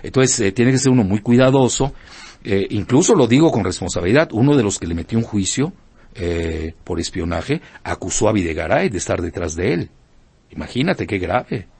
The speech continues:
Yo no sé si sea cierto o no, pero él lo dijo, ahí, ante la juez. Bueno,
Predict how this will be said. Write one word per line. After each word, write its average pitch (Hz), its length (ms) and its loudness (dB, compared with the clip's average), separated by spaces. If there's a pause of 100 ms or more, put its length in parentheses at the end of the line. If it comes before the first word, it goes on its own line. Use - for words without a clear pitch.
(120)
Yo 90 120 -2
no 131 80 2
sé 110 100 -4
si 104 60 -6
sea 110 100 0
cierto 101 380 -4
o 95 60 -4
no, 190 280 0 (280)
pero 82 180 -6
él 135 60 0
lo 151 120 4
dijo, 139 440 -4 (240)
ahí, 123 320 0 (160)
ante 92 260 -6
la 82 80 -2
juez. 139 560 0
Bueno, 80 240 -6